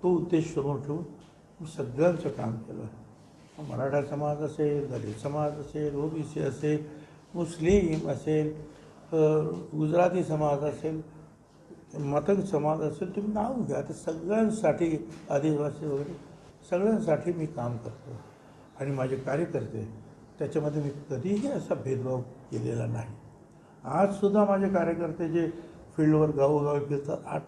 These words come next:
टीम, बघा कोण आहे त्याचं, ते अंबादास बनकर हेच प्रमुख आहेत,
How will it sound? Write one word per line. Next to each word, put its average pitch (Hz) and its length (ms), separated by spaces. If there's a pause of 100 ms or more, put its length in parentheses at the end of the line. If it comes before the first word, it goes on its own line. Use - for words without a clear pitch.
(100)
टीम, 131 180 (1120)
बघा 165 200
कोण 254 320
आहे - 280 (2750)
त्याचं, 196 400 (600)
ते 160 340 (360)
अंबादास 165 520 (140)
बनकर 156 400 (880)
हेच 214 240
प्रमुख 233 380
आहेत, 233 140